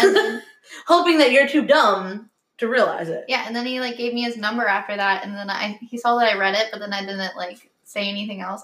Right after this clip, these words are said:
Speaker 1: And then he, like, messaged me another day, and then he was just like, "Hope you're doing well." And then I was just like, "You too." <laughs> And then he
Speaker 2: You
Speaker 1: was
Speaker 2: done
Speaker 1: just like,
Speaker 2: opened up
Speaker 1: "Oh,
Speaker 2: the
Speaker 1: I'd really
Speaker 2: can.
Speaker 1: love to take you out sometime." And then he saw I had it on red.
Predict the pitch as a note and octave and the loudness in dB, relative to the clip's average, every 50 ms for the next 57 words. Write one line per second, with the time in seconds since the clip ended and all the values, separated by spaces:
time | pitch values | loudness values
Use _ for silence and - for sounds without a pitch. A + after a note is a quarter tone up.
0 | - - A3+ A#3+ B3 C#4 C#4+ C#4+ C#4+ C#4 C#4 C#4 C#4 C#4 C#4+ D4 B3 - - C4 | -6 -4 -2 -2 0 0 0 0 0 0 0 -2 -2 -2 -4 -6 -8 -8 -6 -4
1 | C4 B3+ B3+ A#3+ B3 B3 B3 B3 A#3+ B3+ B3 A3+ G3 E3+ - - G3+ G3+ G3+ G3 | -2 0 0 0 -2 -2 -2 -2 -2 0 0 0 0 -2 -4 -6 -8 -8 -8 -10
2 | G3+ - G#3 G3 G3 G3 - F3+ - - G#3+ G#3 G#3+ - _ _ _ _ _ - | -12 -12 -10 -10 -10 -10 -12 -14 -12 -10 -10 -10 -10 -14 _ _ _ _ _ -6
3 | C#4+ C#4+ D#4+ D#4+ D#4 D#4 D#4+ E4 E4 D#4+ D#4+ E4 E4+ E4 D4 C#4 C4+ C#4 C#4+ C#4+ | -6 -2 -2 -2 -2 0 0 0 0 2 2 4 4 6 4 4 2 0 -2 -6
4 | - - - - _ _ _ - - A#3 A#3 A3+ A3 A3 A3 G#3+ G#3 G#3 G#3+ A3 | -10 -18 -20 -20 _ _ _ -2 0 0 0 0 0 -2 0 0 0 0 0 -2
5 | A3 A#3+ A#3 A#3 A#3+ A#3+ A#3 - _ _ _ - A#3+ C4 C#4+ D4 D4 C#4+ - - | -4 -6 -6 -4 -4 -4 -4 -6 _ _ _ -4 0 0 0 0 0 -4 -4 -2
6 | G4 G4+ A4 G4 E4 E4 D#4+ D#4 D4+ D4+ B3+ C4 - - D4 - - _ _ _ | 0 2 2 2 4 4 6 6 6 6 4 4 4 2 0 -6 -10 _ _ _
7 | _ _ _ _ _ D4 C4 A#3+ A#3+ A#3 B3 - B3 B3 B3+ C4+ - E4 F#4+ A4+ | _ _ _ _ _ 2 2 2 2 2 2 2 2 2 0 0 -2 -4 -8 -8
8 | A4+ F#4+ - - D#4+ C#4 G#3+ F3+ F3+ F3 F3 - F#3 B3 A#3+ A#3 G#3 G3 G3 - | -8 -8 -6 -2 0 2 4 4 6 4 4 4 4 4 4 4 2 4 4 6
9 | D4 C#4+ C4+ C4 G3+ F#3 - C#4+ C#4+ D4 D4+ C#4+ C4+ C4+ C4 B3 B3+ B3 B3 D#4 | 6 6 6 6 6 4 4 4 4 2 2 4 4 4 4 2 0 -2 -2 -2
10 | C4+ B3+ - A#3 B3 A#3+ B3 C#4 E4 - - - - B3 A#3+ B3 C4 C4+ G#3+ G3+ | -4 -4 -4 -2 2 2 4 4 4 2 0 -2 0 0 0 0 2 2 0 0
11 | G3 F#3+ G3 G#3 G#3+ A#3 A#3+ A#3+ A3+ G3 F#3+ F#3 F#3+ A3 G3+ F#3 F3+ F#3 F3+ F#3 | 0 -2 -6 -4 -4 -4 -2 0 0 2 2 0 0 0 0 0 0 0 -4 -4
12 | F3+ F#3 F3+ G3 G3 G3+ G3+ G3 A#3+ A#3+ | -6 -6 -6 -6 -6 -6 -6 -8 -8 -10